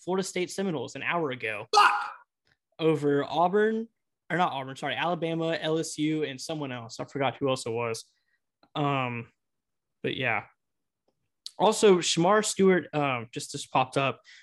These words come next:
Speaker 1: He's making an announcement tonight, which will not be a commitment.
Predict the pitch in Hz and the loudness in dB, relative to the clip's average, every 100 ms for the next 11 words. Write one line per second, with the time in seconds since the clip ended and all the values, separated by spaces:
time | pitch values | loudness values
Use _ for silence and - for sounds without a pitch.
0 | _ - 170 147 - 160 160 175 147 143 | _ 0 2 2 0 0 2 2 2 2
1 | 151 151 160 - 165 170 - - 143 131 | -2 -4 -8 -6 -4 -4 -4 -6 -6 -4
2 | 135 127 147 127 - 135 131 143 | -4 -4 -4 -4 -4 -4 -2 -4